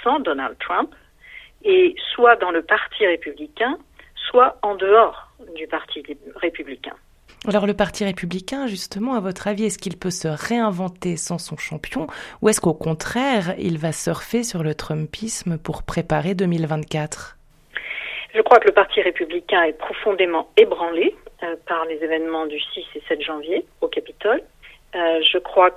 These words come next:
Speaker 1: que le Parti républicain était déjà bouleversé par Trump, par la présidence Trump,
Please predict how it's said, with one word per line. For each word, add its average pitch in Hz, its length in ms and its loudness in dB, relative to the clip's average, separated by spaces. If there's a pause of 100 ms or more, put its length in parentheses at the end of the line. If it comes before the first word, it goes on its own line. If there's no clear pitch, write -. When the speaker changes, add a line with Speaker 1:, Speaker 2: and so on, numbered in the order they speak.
Speaker 1:
que 165 400 2
le 156 140 -2
Parti - 320 -6
républicain 165 640 -4
était 160 260 -4
déjà 202 520 8 (300)
bouleversé 180 640 2 (340)
par 160 180 -2
Trump, 311 340 0 (180)
par 147 160 -2
la 143 140 -6
présidence 190 640 -4
Trump, 139 220 -12